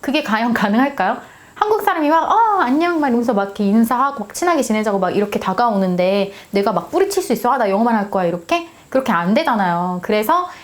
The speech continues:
제가 이제 랭귀지 스쿨 같은 거를 비추하는 거였고 또 사실 거기에는 영어 실력이 고만고만한 사람들끼리 반을 이렇게 이루다 보니까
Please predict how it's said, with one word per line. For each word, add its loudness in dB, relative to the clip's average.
제가 -2
이제 -2
랭귀지 0
스쿨 -2
같은 -4
거를 0
비추하는 -2
거였고 -2
또 2
사실 -2
거기에는 2
영어 2
실력이 0
고만고만한 0
사람들끼리 0
반을 0
이렇게 -2
이루다 0
보니까 -2